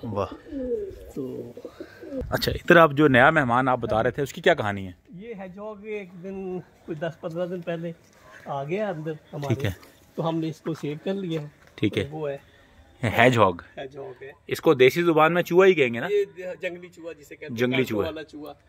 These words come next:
Speaker 1: कांटों वाला चूहा।
Speaker 2: तो ये इधर है, दिन को इधर खुला होता है।
Speaker 1: ठीक है।
Speaker 2: रात को हम इसको बंद कर देते हैं और ये कैट फूड खा रहा है बड़ा मजे से।
Speaker 1: अच्छा।
Speaker 2: और एंजॉय
Speaker 1: और ये
Speaker 2: कर रहा
Speaker 1: आपका
Speaker 2: है।
Speaker 1: पालतू है अभी,
Speaker 2: ये
Speaker 1: पेट है
Speaker 2: अब तो पालतू ही हो गया।
Speaker 1: Very good।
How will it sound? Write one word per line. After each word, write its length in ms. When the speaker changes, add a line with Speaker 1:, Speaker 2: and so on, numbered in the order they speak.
Speaker 1:
कांटों 240
वाला 140
चूहा। 240
Speaker 2:
तो 140
ये 640
इधर 260
है, 500
दिन 180
को 100
इधर 140
खुला 200
होता 220
है। 100
Speaker 1:
ठीक 180
है। 60
Speaker 2:
रात 280
को 120
हम 140
इसको 200
बंद 220
कर 100
देते 280
हैं 60
और 140
ये 80
कैट 280
फूड 200
खा 180
रहा 120
है 80
बड़ा 200
मजे 400
से। 160
Speaker 1:
अच्छा। 240
Speaker 2:
और 240
एंजॉय 180
Speaker 1:
और 80
ये 60
Speaker 2:
कर 40
रहा 80
Speaker 1:
आपका 200
Speaker 2:
है। 60
Speaker 1:
पालतू 280
है 60
अभी, 120
Speaker 2:
ये 180
Speaker 1:
पेट 160
है 80
Speaker 2:
अब 100
तो 100
पालतू 340
ही 80
हो 140
गया। 120
Speaker 1:
Very 300
good। 140